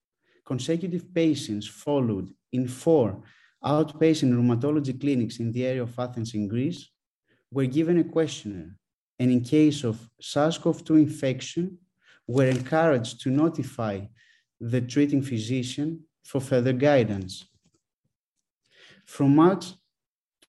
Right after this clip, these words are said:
two thousand twenty to September two thousand twenty-one, one hundred rheumatic disease patients infected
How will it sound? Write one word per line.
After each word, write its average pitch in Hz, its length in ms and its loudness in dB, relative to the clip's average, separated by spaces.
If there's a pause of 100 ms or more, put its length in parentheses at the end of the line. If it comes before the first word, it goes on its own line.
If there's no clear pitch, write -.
(140)
two 151 120 2
thousand 139 540 0
twenty 123 540 -4 (460)
to 139 80 -4
September 156 440 4
two 147 160 0
thousand 139 400 2
twenty-one, 123 640 -2 (380)
one 175 240 2
hundred 160 560 -2 (160)
rheumatic 127 420 -2
disease 120 340 -4
patients 117 680 -4 (460)
infected 135 680 0